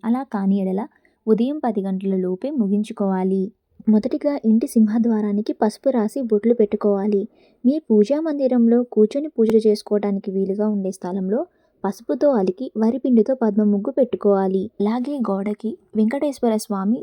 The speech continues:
తిరునామాన్ని దిద్దుకోవాలి. ఇంట్లో పెట్టుకోవాలనుకున్న పీఠానికి పసుపు రాసి బొట్లు పెట్టి అలికిన చోట పెట్టుకొని దానిపై ఒక జాకెట్ ముక్కను పరిచి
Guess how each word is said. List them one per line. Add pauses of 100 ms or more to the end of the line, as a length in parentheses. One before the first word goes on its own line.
తిరునామాన్ని
దిద్దుకోవాలి. (100)
ఇంట్లో
పెట్టుకోవాలనుకున్న
పీఠానికి
పసుపు
రాసి (120)
బొట్లు
పెట్టి
అలికిన
చోట
పెట్టుకొని (400)
దానిపై
ఒక
జాకెట్
ముక్కను
పరిచి